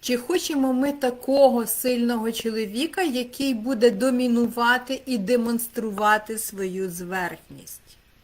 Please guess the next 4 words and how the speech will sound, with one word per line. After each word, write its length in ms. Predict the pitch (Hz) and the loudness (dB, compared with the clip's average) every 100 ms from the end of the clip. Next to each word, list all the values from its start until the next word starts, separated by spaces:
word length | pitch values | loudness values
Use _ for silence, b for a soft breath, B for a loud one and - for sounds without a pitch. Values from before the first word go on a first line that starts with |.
| _ _ _ _ _ _ _ _ _ _ _ _ B B B B B B - | _ _ _ _ _ _ _ _ _ _ _ _ B B B B B B 0
І, 100 | 254 | 2
мабуть, 360 | 277 262 330 | 4 2 0
саме 520 | - - 330 359 330 | 0 2 2 2 2
тому 800 | 311 302 294 285 302 330 294 214 | 0 -2 2 2 2 0 0 -2